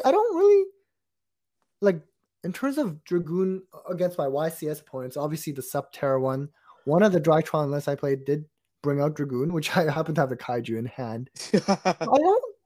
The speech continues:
Speaker 1: think I played against Dragoon that much,
Speaker 2: Nope.
Speaker 1: actually, which
Speaker 2: Okay.
Speaker 1: is good. Like, it's, it's, it's quite hard to out, right? Like, like, I mean, yeah, we have outs, but it's like, if you don't draw it, hard draw it, it's like, "Oh no."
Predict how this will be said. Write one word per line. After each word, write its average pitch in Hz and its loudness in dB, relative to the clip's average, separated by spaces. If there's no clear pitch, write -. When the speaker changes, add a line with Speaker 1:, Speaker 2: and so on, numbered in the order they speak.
Speaker 1:
think 254 2
I 202 2
played 190 4
against 180 0
Dragoon 147 -6
that 113 -4
much, 131 -8
Speaker 2:
Nope. 147 -8
Speaker 1:
actually, - -12
which 285 4
Speaker 2:
Okay. - 8
Speaker 1:
is - 2
good. 170 6
Like, 131 4
it's, 233 2
it's, - -2
it's 240 0
quite 427 0
hard 214 2
to - 0
out, 123 0
right? 156 -2
Like, 151 -2
like, 185 0
I 190 2
mean, 165 4
yeah, 165 4
we 147 0
have 143 2
outs, 123 -4
but 117 -4
it's - -8
like, 143 -2
if 135 -4
you 131 -2
don't 135 -4
draw 147 4
it, 131 -2
hard 170 4
draw 127 2
it, - -2
it's - -8
like, 123 -6
"Oh 160 0
no." 147 -4